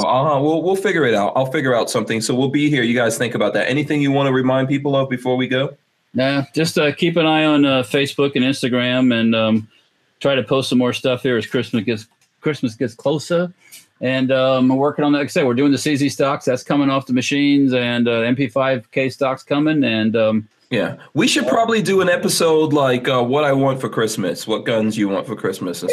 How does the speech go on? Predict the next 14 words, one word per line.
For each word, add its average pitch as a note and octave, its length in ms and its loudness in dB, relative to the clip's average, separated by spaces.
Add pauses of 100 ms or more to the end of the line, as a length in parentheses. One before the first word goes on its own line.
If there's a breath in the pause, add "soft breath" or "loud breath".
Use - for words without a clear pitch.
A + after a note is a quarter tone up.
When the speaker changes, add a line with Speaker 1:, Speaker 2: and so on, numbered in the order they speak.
Speaker 2:
Yeah, A2+ 140 0
Speaker 1:
stuff F#2+ 100 -2
like - 80 -10
Speaker 2:
yeah, - 140 -6
Speaker 1:
that. G#2+ 180 -6
Speaker 2:
yeah. A#2+ 160 -2
What's D3+ 220 -4
on G3 100 2
your C3 220 2
Christmas C3 480 -2
list? F2+ 480 -2
You A2+ 80 2
know? A#2+ 80 0
Speaker 1:
Yeah. B2+ 220 -2